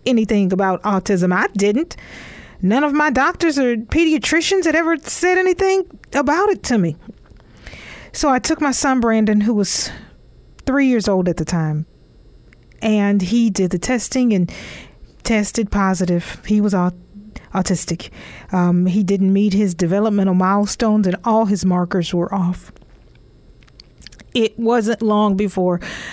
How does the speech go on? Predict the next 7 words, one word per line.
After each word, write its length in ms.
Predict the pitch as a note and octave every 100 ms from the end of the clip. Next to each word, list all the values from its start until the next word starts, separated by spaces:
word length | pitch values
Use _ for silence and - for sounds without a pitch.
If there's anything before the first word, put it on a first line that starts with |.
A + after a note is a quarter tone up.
| -
my 140 | A#3+ B3+
daughter 260 | C4+ C4
Cameron 480 | C4 E4 E4 E4 E4
and 320 | - C4 C4+
my 120 | B3 A3+
son 260 | B3 G#3+
Daniel 440 | G3 F3 E3+ D#3